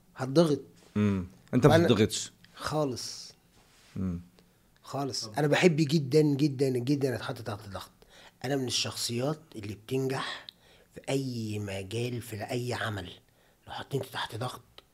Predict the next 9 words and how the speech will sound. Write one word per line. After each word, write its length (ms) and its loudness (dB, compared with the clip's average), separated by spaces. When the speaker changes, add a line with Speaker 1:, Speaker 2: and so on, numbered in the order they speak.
Speaker 1:
وتحت 260 -10
ضغط 260 -6
وقت، 440 -4
وتحت 320 -8
ضغط، 240 -4
آه، 680 -2
تنفيذ 500 -6
مهمة 300 0
صعبة. 400 2